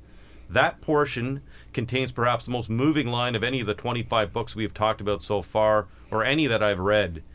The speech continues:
Eh, he talks about a frigid winter day when he, uh, when Brendan was laid to rest. And as Burke watched the fu-, the bur-, the burial of his son, he thought, "He's gonna be cold in there." A parent's bond with their child knows no end.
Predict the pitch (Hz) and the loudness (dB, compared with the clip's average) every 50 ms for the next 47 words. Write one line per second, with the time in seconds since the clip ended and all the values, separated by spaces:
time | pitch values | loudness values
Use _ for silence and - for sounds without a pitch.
0 | - - - - - - 113 110 110 110 110 - - 123 123 - 127 123 123 123 | -20 -20 -20 -18 -8 -2 0 2 2 2 0 -2 -6 -8 -4 0 0 0 0 0
1 | 120 117 113 101 95 - - 131 143 135 110 123 110 98 107 127 123 123 117 110 | -2 -2 -2 -2 -4 -2 2 2 2 2 2 -4 -4 -2 -4 -4 -2 -2 -4 -2
2 | 95 101 113 117 117 120 120 104 107 107 104 101 113 113 110 117 117 107 101 98 | 0 2 0 2 2 0 -2 -2 -2 -2 -2 -2 -2 -4 -4 -2 -2 -2 0 -2
3 | 101 101 107 101 87 - - 113 113 110 113 107 110 98 87 95 107 - 120 110 | -2 -2 -4 -4 -4 -4 -2 -2 0 0 -2 -2 -2 -4 -4 -6 -8 -10 -8 -2
4 | 104 107 104 92 - 98 95 107 113 117 101 - - - - - - - - - | 0 0 0 0 -2 0 0 2 2 2 0 -2 -8 -14 -16 -16 -18 -18 -18 -20
5 | - - - - - - 107 104 107 92 - - 120 123 131 131 127 101 110 107 | -20 -20 -20 -16 -6 -4 0 0 0 -2 -2 -4 0 0 0 0 -2 0 2 4
6 | 120 135 131 - - 120 107 - - - 123 123 131 139 143 117 117 107 90 120 | 4 4 2 -2 -8 -10 -10 -10 -10 -8 -6 -4 -4 -4 -2 -4 -2 -2 0 0
7 | 127 135 135 135 - 117 90 98 117 101 92 123 143 160 156 123 113 113 101 101 | 2 2 2 0 -2 -6 -6 -4 -4 -2 2 2 2 2 2 2 0 0 0 -2
8 | 92 - - 127 113 107 110 107 92 - 113 104 101 101 - - - - - - | -4 0 -2 0 0 0 0 -2 -2 0 0 0 0 -2 -4 -10 -16 -18 -20 -20
9 | - - - - - - - - 113 101 - - 120 120 110 113 104 - - 117 | -20 -18 -18 -20 -20 -20 -10 -6 -6 -6 -4 -2 -2 0 0 -2 -4 -4 -2 0
10 | 117 113 113 113 98 92 92 90 85 82 80 78 80 - - - - - - - | 0 2 2 0 0 -2 -2 -2 -2 -4 -6 -8 -12 -14 -20 -20 -20 -20 -20 -20
11 | - - - - - 107 - - 120 123 127 135 131 123 - 123 120 117 117 113 | -20 -20 -12 -6 -6 -6 -2 -2 0 0 0 0 -2 -2 -4 -2 0 0 0 0
12 | 101 104 - - 107 95 - 117 110 104 101 101 92 101 104 101 101 85 90 101 | -2 -4 -2 -4 -4 -4 0 0 2 2 2 -2 -2 -2 -2 -2 -2 -2 -4 -4
13 | 95 95 98 98 98 92 87 82 | -2 -2 -2 -2 -2 -2 -4 -6